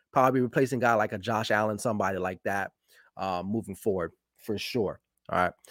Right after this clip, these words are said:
Tua. Now, I know he's got the injury, but when you look at the stats, you peel that back,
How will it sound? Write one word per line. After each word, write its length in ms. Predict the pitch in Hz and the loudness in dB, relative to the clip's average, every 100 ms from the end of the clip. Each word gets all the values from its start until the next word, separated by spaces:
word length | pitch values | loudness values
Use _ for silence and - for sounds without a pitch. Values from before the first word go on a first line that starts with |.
| - - | -20 -6
Tua. 340 | - 277 190 - - - _ _ - | 12 12 12 12 2 -20 _ _ 2
Now, 160 | 123 | 4
I 80 | 139 | 6
know 240 | 160 165 | 8 10
he's 160 | 151 147 | 8 8
got 160 | 156 151 | 8 10
the 100 | 156 | 10
injury, 360 | 175 180 185 - _ - | 10 8 6 0 _ 4
but 180 | 131 | 4
when 140 | 123 135 | 6 6
you 80 | 131 | 8
look 200 | 156 160 | 8 6
at 140 | - | 4
the 60 | 113 | 2
stats, 420 | - 147 151 - | 6 8 6 2
you 60 | |
peel 240 | - 165 139 | 2 4 8
that 200 | 143 117 | 8 8
back, 260 | 143 156 | 6 4